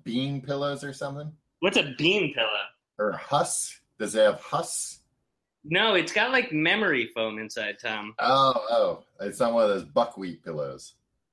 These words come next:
Speaker 2: No, but here's the thing. It's got this outer layer that you can, uh, take off and, and throw in the washing machine,
Speaker 1: Uh-huh.
Speaker 2: which is great 'cause I sweat a lot and all my pillows turn yellow.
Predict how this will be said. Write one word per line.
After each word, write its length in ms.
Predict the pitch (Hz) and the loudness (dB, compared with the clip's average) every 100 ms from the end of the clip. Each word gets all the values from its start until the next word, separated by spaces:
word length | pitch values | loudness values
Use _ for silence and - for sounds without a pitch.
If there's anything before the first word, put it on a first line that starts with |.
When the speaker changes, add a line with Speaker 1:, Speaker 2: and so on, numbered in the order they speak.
| _ 151 | _ -4
Speaker 2:
No, 380 | 170 202 - - - | 0 0 0 -6 -4
but 120 | 127 | 0
here's 260 | 165 160 147 | 2 0 0
the 60 | 127 | -6
thing. 280 | 156 131 - | -4 -2 -4
It's 200 | 123 165 | -6 -4
got 200 | 156 147 | -4 0
this 220 | 147 139 - | -2 -2 -2
outer 380 | 185 247 220 160 | 2 4 4 4
layer 400 | 131 123 123 120 - _ _ _ _ - | 4 4 4 2 -2 _ _ _ _ -6
that 160 | 135 135 | -2 -2
you 160 | 131 | -2
can, 240 | 139 120 120 | -2 -2 -2
uh, 320 | 113 110 107 - - - | -2 -2 -2 -6 -12 -6
take 240 | 170 156 | -2 0
off 240 | 151 127 123 - | 2 2 0 0
and, 280 | 127 113 113 | 0 0 -2
and 240 | 127 123 | -4 -2
throw 180 | 151 143 | 0 2
in 40 | 127 | 2
the 60 | 113 | 2
washing 400 | 123 147 170 165 | 2 2 0 -4
machine, 460 | 160 180 196 220 - _ - | -2 -2 -2 -4 -10 _ -14
Speaker 1:
Uh-huh. 280 | - - - _ | -10 -10 -12 _
Speaker 2:
which 120 | 147 - | -20 -16
is 100 | 135 | -10
great 320 | 139 147 160 151 | -2 0 0 -2
'cause 120 | 127 | -2
I 80 | 123 | -2
sweat 360 | - 131 135 | -2 -4 0
a 40 | 139 | 2
lot 200 | 156 139 | 2 2
and 80 | 131 | 0
all 140 | 127 | 0
my 140 | 117 - | 0 -2
pillows 280 | 131 139 151 | -4 -4 0
turn 260 | 151 143 139 | 0 0 2
yellow. 380 | 147 156 175 | 2 2 0